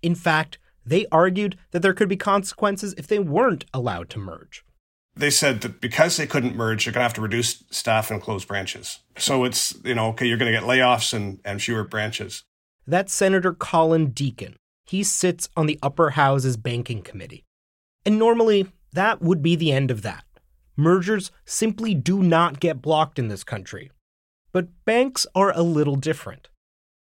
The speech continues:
Speaker 1: For a banking merger to go through, it has to get the personal sign-off of the Minister of Finance. And Minister Paul Martin was skeptical, even though he was basically the leader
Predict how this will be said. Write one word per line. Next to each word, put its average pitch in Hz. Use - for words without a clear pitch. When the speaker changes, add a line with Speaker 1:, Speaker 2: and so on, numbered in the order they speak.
Speaker 1:
For 170
a 175
banking 196
merger 123
to 107
go 101
through, 92
it 165
has 175
to -
get 185
the 190
personal 214
sign-off 120
of 131
the 143
Minister 135
of -
Finance. -
And 160
Minister 226
Paul 208
Martin 143
was 165
skeptical, -
even 202
though 185
he 196
was 233
basically 208
the 190
leader 151